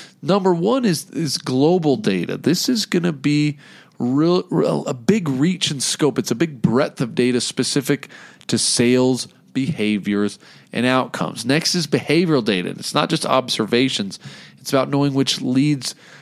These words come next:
to success so that you can do more of that, what leads to fail so you can do less of that. Now, those are great, some external things and some real behavioral pieces.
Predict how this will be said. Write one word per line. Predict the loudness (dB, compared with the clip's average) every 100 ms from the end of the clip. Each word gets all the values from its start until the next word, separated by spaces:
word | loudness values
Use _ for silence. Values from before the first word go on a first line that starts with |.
| -12
to | -4 -2
success | -2 0 2 2 2
so | 2 2
that | 0
you | -2
can | -2
do | 0 0
more | 2 2
of | 2 2
that, | 2 2
what | 0
leads | 2 2 2
to | -2
fail | 2 2 2
so | 0
you | -2
can | -2 -2
do | 0
less | 0 0 -2
of | 2
that. | 2 0
Now, | 0 -2 -2 -16 -20 -8 0
those | 2 2
are | 0
great, | 0 0 4 4 2 -6 -8
some | -6 -4
external | -4 -4 -4 -2 0 0
things | 2 2 2 -2
and | -4
some | -4 0
real | 0
behavioral | 0 0 0 2 0
pieces. | 0 -2 0 -2 -4